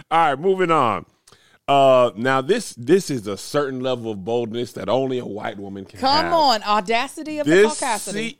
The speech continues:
Speaker 1: E O, right? She, okay, so let me frame this for you.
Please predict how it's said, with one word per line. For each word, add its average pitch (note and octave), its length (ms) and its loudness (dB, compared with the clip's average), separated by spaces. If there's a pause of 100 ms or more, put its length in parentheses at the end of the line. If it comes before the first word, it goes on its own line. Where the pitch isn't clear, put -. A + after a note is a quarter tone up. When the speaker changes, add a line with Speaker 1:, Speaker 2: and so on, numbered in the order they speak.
Speaker 1:
E G3+ 220 -10 (120)
O, B2+ 640 2 (260)
right? D3 520 0 (560)
She, A#3+ 840 -2 (160)
okay, A#2+ 360 -4
so A#2 160 -2
let D3 160 2
me F3+ 100 0
frame D#3 300 0
this B2 120 -6
for G2+ 140 -6
you. E2 240 -12